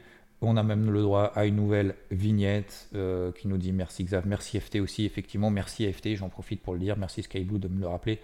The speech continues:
vous êtes des monstres. Euh, non, on n'est pas des monstres, on est très gentils. <laughs> Mais, euh, effectivement, merci F T qui a fait une nouvelle vignette, voilà, qui s'est dit tiens, je vais faire une nouvelle vignette et tout. Euh, je lui demande rien, il me le fait, euh,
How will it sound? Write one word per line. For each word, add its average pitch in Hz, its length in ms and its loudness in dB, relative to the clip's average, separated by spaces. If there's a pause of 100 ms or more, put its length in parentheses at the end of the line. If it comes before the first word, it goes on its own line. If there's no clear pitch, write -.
(340)
vous 101 120 -4
êtes 95 80 -2
des 95 100 -2
monstres. 104 380 0 (500)
Euh, 87 280 4
non, 92 100 0
on 90 60 -2
n'est 90 100 -2
pas 101 120 -2
des 101 100 -2
monstres, 95 240 -8 (100)
on 113 60 -8
est 101 80 -10
très 117 180 -2
gentils. 101 300 -4 (360)
<laughs> - 60 -6 (400)
Mais, 98 120 6
euh, 98 100 6
effectivement, 101 360 2
merci 107 320 4
F - 80 -2
T 120 120 4
qui - 100 2
a - 20 0
fait - 120 -4
une 101 60 2
nouvelle 98 200 2
vignette, 92 500 0
voilà, 92 160 -2
qui - 120 -16
s'est 104 120 -2
dit 92 140 0
tiens, 95 180 -2
je 92 60 -2
vais 90 60 -4
faire 90 140 -2
une 90 60 0
nouvelle 92 220 0
vignette 87 340 -4
et 90 60 -4
tout. 90 240 -8
Euh, 80 80 -8 (100)
je - 60 -20
lui 95 80 -6
demande 95 180 -2
rien, 95 260 0
il 107 60 0
me 95 80 -2
le 95 60 -2
fait, 95 280 2
euh, 85 160 0